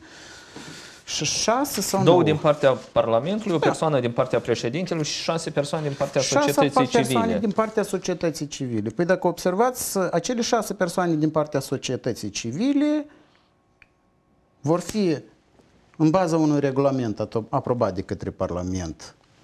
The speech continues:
Speaker 1: cum se va desfășura concursul, societatea civilă va propune persoanele care vor participa la concurs, uh, Parlamentul va
Speaker 2: Va
Speaker 1: decide
Speaker 2: selecta.
Speaker 1: dacă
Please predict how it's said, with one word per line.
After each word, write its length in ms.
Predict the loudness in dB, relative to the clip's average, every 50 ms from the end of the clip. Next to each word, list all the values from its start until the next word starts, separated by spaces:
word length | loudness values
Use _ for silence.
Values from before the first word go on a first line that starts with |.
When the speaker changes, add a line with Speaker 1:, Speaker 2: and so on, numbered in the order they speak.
| _ _ _ _ _ _ _ _ _ _ _ _ _ _ _ _
Speaker 1:
cum 180 | 2 2 2 2
se 160 | 0 -2 -2
va 120 | -2 -2
desfășura 500 | -2 -2 -6 -8 -8 -10 -8 -6 -6 -6
concursul, 540 | -6 -6 -6 -6 -4 -2 -2 -2 -2 -4 -4
societatea 580 | -4 -4 -4 -4 -4 -6 -6 -6 -6 -6 -8 -8
civilă 420 | -8 -8 -6 -6 -4 -2 -2 -2 0
va 120 | 0 0 0
propune 420 | 0 0 0 0 2 2 2 2
persoanele 520 | 2 0 -2 -2 -2 -2 -2 -2 -2 -2
care 220 | -2 -2 -2 -2 -2
vor 180 | -2 -2 -4
participa 420 | -2 -4 -4 -4 -6 -8 -8 -6 -6
la 120 | -4 -6
concurs, 680 | -6 -6 -8 -8 -8 -2 0 2 2 2 0 -4 -6 -10 -10 -12 -14 -14 -14 -14 -16 -18 -20 -12 -2 2
uh, 200 | 4 4 4 4 4
Parlamentul 960 | 2 2 2 2 2 2 2 2 2 0 0 0 2 2 2 0 0 -2 -6 -6
va 180 | -2 2 2 2
Speaker 2:
Va 100 | 2 2
Speaker 1:
decide 320 | 0 0 0 0 0 2
Speaker 2:
selecta. 380 | 2 2 2 2 2 2 2 2 2 4 2
Speaker 1:
dacă 360 | 2 2 2 2 2 2 2